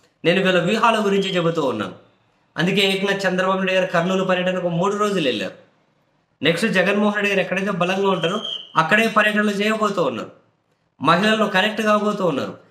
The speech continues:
గ్రామీణ ప్రాంతాల మీద ఎక్కువగా దృష్టి పెట్టబోతూ ఉన్నారు. మీరు చూడండి, లోకేష్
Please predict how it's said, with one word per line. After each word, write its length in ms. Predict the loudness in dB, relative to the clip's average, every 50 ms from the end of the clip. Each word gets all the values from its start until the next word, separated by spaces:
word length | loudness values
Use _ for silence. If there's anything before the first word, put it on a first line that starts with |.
| _ _ _ _ -20 -20 -4 0
గ్రామీణ 500 | 4 6 6 6 6 6 4 4 4 2
ప్రాంతాల 500 | 2 2 2 2 2 2 0 0 0 0
మీద 160 | 0 0 -2 -2
ఎక్కువగా 500 | -4 -4 -4 -2 0 0 0 0 0 0
దృష్టి 260 | -2 -2 -2 -2 -2
పెట్టబోతూ 560 | -2 0 0 0 0 0 0 0 0 0 0
ఉన్నారు. 300 | 0 0 -2 -4 -6 -8 -10 -14 _ _ -2 2
మీరు 160 | 2 4 4
చూడండి, 540 | 4 2 2 4 4 4 2 0 -2 -4 -6 -14 -20 _ _ _ _ _ -6
లోకేష్ 800 | -2 2 4 4 4 2 2 2 2 0 0 -2 -4 -8 -8 -10